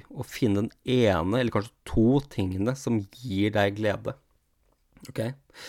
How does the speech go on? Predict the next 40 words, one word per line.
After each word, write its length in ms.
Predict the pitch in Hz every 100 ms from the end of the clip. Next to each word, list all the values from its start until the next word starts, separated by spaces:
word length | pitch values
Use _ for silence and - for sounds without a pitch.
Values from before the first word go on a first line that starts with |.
| - -
Så 120 | -
det 40 | 143
handler 300 | 131 113 117
litt 180 | - -
om 240 | 113 104
også 220 | 104 123
å 20 |
finne 560 | - - - 131 98 90 90
en 100 | 98
rutine 560 | - - 117 92 85
som 240 | - 80 - -
passer 460 | 113 113 - - 82
for 180 | - 104
deg, 320 | 90 87 113 92 - - - -
noe 320 | 110 98 98
du 400 | 95 95 95 90 -
kan 160 | 110 110
hanskes 520 | 107 92 - 95 92
med 140 | 104 117
som 160 | 101 95
det 60 | 92
er 200 | 92 92
hver 320 | 92 90 95
dag 320 | 95 95 117 -
i 220 | - 98
et 140 | 90 _ _ _
tidspunkt, 680 | - - - - - - -
spesielt 420 | - 104 107 98
tidspunkt, 400 | - 95 110 110 -
hver 220 | 95 98 98
dag 80 |
som 160 | 95 107
du 60 | 98
vet 160 | 95
at 140 | 98 95
den 220 | 95 98 101
har 160 | 95 92
jeg 140 | 90
til 100 | -
rådighet, 240 | 101 95